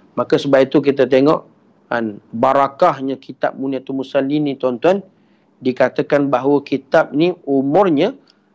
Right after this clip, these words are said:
ah, lebih kurang mencecah dua ratus tahun.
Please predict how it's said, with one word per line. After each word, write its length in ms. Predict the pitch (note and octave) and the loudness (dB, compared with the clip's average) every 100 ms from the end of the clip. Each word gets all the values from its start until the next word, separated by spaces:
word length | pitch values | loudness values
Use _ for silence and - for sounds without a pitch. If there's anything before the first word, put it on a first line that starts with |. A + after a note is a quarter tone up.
| _ | _
ah, 80 | A#2+ | -4
lebih 380 | A#2+ C#3+ D#3 D3 | -2 0 0 0
kurang 480 | C#3+ C#3+ E3 E3 D#3 _ _ _ - | 2 4 2 0 -8 _ _ _ -8
mencecah 640 | B2 A#2+ C#3 - E3 D3 - | -6 -2 -4 0 0 0 -6
dua 400 | A#2 B2+ E3+ E3 | -6 2 4 4
ratus 400 | C#3+ - D#3 C3+ | 0 -2 -6 -4
tahun. 400 | C#3+ C3 C#3+ | -6 -2 -2